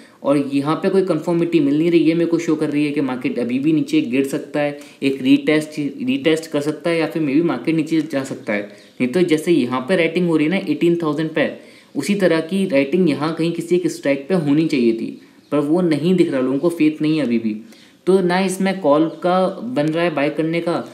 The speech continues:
ना पुट का बाय करने का बन रहा है। Plus अगर graph देखें तो graph continue यहाँ पे कंसोलिडेट ही हो रहा है, sideways में जा रहा है। तो यहाँ पे मिक्स signal मिल रहा है, ना मेरे को call buy का signal मिल रहा है, ना मेरे को put buy का signal मिल रहा है,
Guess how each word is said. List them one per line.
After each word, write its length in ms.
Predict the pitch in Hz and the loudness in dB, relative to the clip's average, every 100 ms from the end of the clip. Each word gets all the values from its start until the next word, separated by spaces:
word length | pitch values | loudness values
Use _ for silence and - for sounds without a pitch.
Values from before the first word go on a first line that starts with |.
| - - | -20 -6
ना 100 | 147 | -2
पुट 300 | 170 143 127 | -2 -2 -4
का 140 | - 139 | -2 0
बाय 180 | 127 127 | 0 -2
करने 260 | 127 127 | -2 -2
का 100 | 127 | -2
बन 120 | 123 | -4
रहा 200 | 120 120 | -2 -4
है। 160 | 120 - - - - | -6 -10 -20 -10 0
Plus 180 | 180 | 2
अगर 220 | 185 196 147 | 2 0 0
graph 340 | 131 135 170 | 0 2 2
देखें 360 | 170 - 190 143 - - 180 | 0 0 -2 -4 -12 -8 -4
तो 60 | |
graph 440 | 147 147 180 185 - | 0 0 0 -2 -2
continue 420 | 156 156 185 196 | 0 2 2 2
यहाँ 200 | 190 170 - | 2 0 -4
पे 80 | 208 | -4
कंसोलिडेट 760 | 202 156 151 170 175 180 170 | 0 -2 0 2 2 4 2
ही 60 | 185 | 4
हो 140 | 143 | 4
रहा 120 | 117 | 2
है, 180 | 104 - - _ - | -4 -8 -20 _ -6
sideways 560 | 151 151 156 185 180 | 0 2 4 2 2
में 120 | 180 156 | 0 2
जा 140 | 120 | 2
रहा 120 | 110 | 0
है। 280 | 110 - - - - | -4 -10 -18 -20 2
तो 60 | 180 | 4
यहाँ 240 | 165 147 | 4 2
पे 180 | - 202 | 0 0
मिक्स 300 | 170 196 208 | 2 2 0
signal 320 | 196 175 165 | 0 2 2
मिल 160 | 135 113 | 2 0
रहा 140 | 113 | 0
है, 140 | 117 - - 139 | -4 -10 -10 -2
ना 120 | 175 | 2
मेरे 140 | 170 | 2
को 140 | 170 175 | 0 -6
call 360 | - 135 139 | -4 -2 0
buy 180 | 151 151 | 2 2
का 120 | 170 | 0
signal 300 | 170 156 151 | 0 0 0
मिल 180 | 156 143 | 0 0
रहा 140 | 139 | 0
है, 160 | 143 147 - - | -4 -6 -14 -6
ना 100 | 151 | -2
मेरे 140 | 160 156 | 0 0
को 140 | 170 | 0
put 320 | 170 151 151 | -2 0 0
buy 140 | 151 156 | 2 0
का 120 | 156 | 0
signal 300 | 156 147 147 | -4 -4 -2
मिल 160 | 151 139 | -2 -2
रहा 120 | 143 | -2
है, 160 | 151 | -2